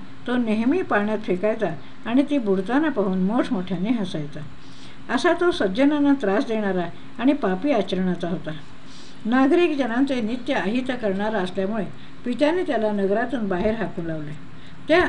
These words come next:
अ-, असम-, असमंज-, असमंजाचा मुलगा पराक्रमी अंशुमान म्हणून होता. तो मात्र सर्व लोकांचा आवडता, सर्वांशी गोड बोलणारा असा होता.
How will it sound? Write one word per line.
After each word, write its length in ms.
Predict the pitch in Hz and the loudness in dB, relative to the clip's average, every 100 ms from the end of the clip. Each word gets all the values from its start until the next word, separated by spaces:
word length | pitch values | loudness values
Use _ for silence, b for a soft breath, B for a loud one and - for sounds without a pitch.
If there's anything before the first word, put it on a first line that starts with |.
| - 202 | 0 -4
अ-, 260 | 196 - | -4 -4
असम-, 380 | 202 285 320 277 277 - - - - | -2 0 2 0 -2 -8 -10 -10 -6
असमंज-, 1200 | 202 285 339 339 285 - - - - - - - 240 | -2 0 0 0 -2 -4 -6 -10 -10 -10 -10 -8 -4
असमंजाचा 720 | 302 285 277 277 269 262 247 | -2 0 2 2 2 0 -2
मुलगा 300 | 214 202 214 151 - B B - | -2 -2 -2 -4 -8 B B -2
पराक्रमी 560 | 226 285 294 311 311 | 2 2 2 2 2
अंशुमान 580 | 302 196 196 262 254 262 | 2 0 0 0 0 0
म्हणून 280 | 254 220 202 | 0 0 0
होता. 220 | 185 - - - B B - | -2 -4 -10 -10 B B 0
तो 140 | 330 | 2
मात्र 340 | 302 233 220 196 - - - | 2 0 -2 -4 -4 -8 -2
सर्व 220 | 269 311 | 2 2
लोकांचा 520 | 269 185 185 185 190 | 2 0 -2 -4 -2
आवडता, 400 | 233 175 180 156 127 - - B B - | -2 0 0 -2 -8 -10 -10 B B -6
सर्वांशी 440 | 226 226 226 247 | -2 -2 -2 -4
गोड 260 | 220 208 240 | -2 -2 0
बोलणारा 380 | 220 180 185 226 | 0 0 0 -2
असा 200 | 226 160 | -2 -4
होता. 280 | 151 151 | -6 -8